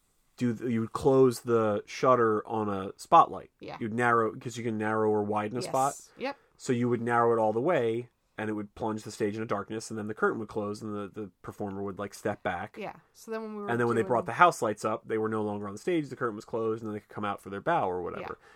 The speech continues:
Speaker 1: So in films, they would do the iris out.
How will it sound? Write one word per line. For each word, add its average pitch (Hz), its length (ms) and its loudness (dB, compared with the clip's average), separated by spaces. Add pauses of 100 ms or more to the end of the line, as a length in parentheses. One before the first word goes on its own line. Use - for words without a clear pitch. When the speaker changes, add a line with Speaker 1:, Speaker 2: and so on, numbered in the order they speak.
(120)
Speaker 1:
So 123 220 2
in 110 140 0
films, 117 640 -2
they 113 100 0
would 107 100 -2
do 110 120 -2
the 107 100 -2
iris 101 380 -6
out. 92 300 -8